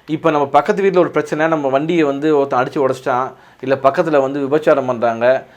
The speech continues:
இல்ல அதுக்கு பக்கத்துல சட்டவிரோத செயல்கள் செய்றாங்க அப்படின்னு நீங்க போலீஸ் ஸ்டேஷன்ல போய் ஒரு புகார் கொடுத்தீங்கன்னா என்ன சொல்லுவாங்க? "ஏப்பா, ஏதாவது வீடியோ இருக்கா, ஏதாவது எவிடன்ஸ் இருக்கான்னு?" கேட்பாங்கல்ல. அப்படி எதுவுமே கேட்க தேவை கிடையாது. இப்ப, இப்ப மக்கள் பிரச்சனைக்காகவோ இல்ல அரசியல் ரீதியாக பழி வாங்க வேணும்னு முடிவு பண்ணிட்டாங்கன்னா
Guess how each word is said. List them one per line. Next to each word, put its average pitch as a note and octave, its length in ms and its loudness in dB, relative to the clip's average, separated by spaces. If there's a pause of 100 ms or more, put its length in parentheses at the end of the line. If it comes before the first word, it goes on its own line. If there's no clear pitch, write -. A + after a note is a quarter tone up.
(120)
இல்ல D3 180 2
அதுக்கு D3+ 320 0
பக்கத்துல D3+ 240 0
சட்டவிரோத D#3 520 0
செயல்கள் B2+ 500 -4
செய்றாங்க A#2+ 220 0
அப்படின்னு B2 320 2
நீங்க D3+ 180 -4
போலீஸ் D#3+ 400 -2
ஸ்டேஷன்ல A#2+ 240 -6
போய் C#3+ 100 -2
ஒரு C#3 140 -2
புகார் D#3 380 0
கொடுத்தீங்கன்னா C#3 320 -8
என்ன C3+ 180 -2
சொல்லுவாங்க? A#2+ 540 -4 (400)
"ஏப்பா, C#3 320 4
ஏதாவது C3+ 300 2
வீடியோ D3 340 0
இருக்கா, A#2+ 280 -2
ஏதாவது B2+ 580 0
எவிடன்ஸ் C#3+ 260 -8
இருக்கான்னு?" A#2+ 400 -8
கேட்பாங்கல்ல. A#2 400 -6 (760)
அப்படி D3 260 4
எதுவுமே G#3+ 380 2
கேட்க A3 320 4
தேவை E3 260 2
கிடையாது. A#2 300 -4
இப்ப, G#2 220 -12 (840)
இப்ப D3 180 -2
மக்கள் D3 380 0
பிரச்சனைக்காகவோ E3 800 2
இல்ல E3 200 4
அரசியல் F#3+ 320 2
ரீதியாக E3 260 0
பழி F3 220 2
வாங்க E3+ 200 4
வேணும்னு D3+ 280 0
முடிவு D#3+ 340 -2
பண்ணிட்டாங்கன்னா C3+ 540 0